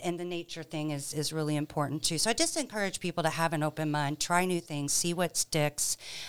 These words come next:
Uh, I had a friend recently that told me she joined a meetup group for ping pong players. Like, who knew, right? There is something for just about everyone.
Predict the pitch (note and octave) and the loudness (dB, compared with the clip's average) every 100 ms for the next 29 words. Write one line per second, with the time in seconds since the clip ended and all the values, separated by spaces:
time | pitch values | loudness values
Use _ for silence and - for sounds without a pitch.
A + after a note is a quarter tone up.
0 | - E3+ E3+ D#3+ D#3+ F3+ F3+ F#3+ F3+ E3+ | -2 4 4 4 0 0 -2 -4 -2 -4
1 | E3+ E3 E3 E3 - E3 D#3+ D#3 E3 D3 | -4 -4 -4 -6 -6 -2 -2 -2 -4 -2
2 | D#3+ D3+ D3+ - E3 E3 E3 - D3+ D3 | 2 2 0 0 2 2 2 0 -4 -4
3 | - D3 C#3+ - - F4 E3 C#3 C3 - | -4 -6 -6 -4 -2 -2 -2 -4 -6 -8
4 | B2+ G#2+ C3 - - _ - - D#4 D4 | -8 -8 -6 -8 -10 _ -12 -6 -2 -2
5 | D3+ D#3 D#3+ A#3 - - - A3+ A#3 A#3+ | -2 -4 -4 -6 -10 -8 4 4 6 6
6 | A#3+ A3 - - G#3 - F#3 F3 F3 F3 | 6 4 0 0 -2 -2 -2 -2 -4 2
7 | D#3 D3+ D3+ - D3 C#3 C#3 D3 B2 A2+ | 2 2 0 -2 0 2 2 -2 -4 -4